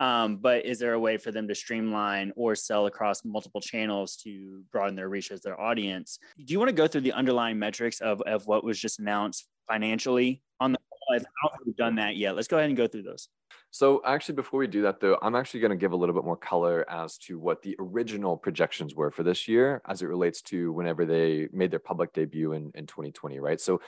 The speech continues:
Speaker 2: when the company hit public markets in twenty twenty, they had a few things going for them. They had a, about two million telehealth consultations. They had two hundred and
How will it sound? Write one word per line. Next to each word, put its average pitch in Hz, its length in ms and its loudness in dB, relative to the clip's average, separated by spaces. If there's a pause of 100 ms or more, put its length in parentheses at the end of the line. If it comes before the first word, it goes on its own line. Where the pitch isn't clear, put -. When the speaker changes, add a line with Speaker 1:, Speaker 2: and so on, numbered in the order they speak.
(140)
Speaker 2:
when 117 120 0
the 113 80 4
company 127 440 0
hit 98 300 -2 (220)
public 92 280 -2
markets 82 340 -2
in 80 80 -6
twenty 80 220 -4
twenty, 80 260 -4
they 78 100 0
had 80 80 -2
a 78 60 2
few 101 220 -6
things 95 320 -10
going 78 240 -2
for 82 120 -8
them. 78 180 -4
They 107 100 0
had 92 120 2
a, 90 60 0 (200)
about 107 260 0
two 131 380 0
million 101 460 2
telehealth 87 520 2
consultations. 92 880 -2 (220)
They - 80 -4
had - 200 -4
two 123 240 -2
hundred 113 240 0
and 90 120 -4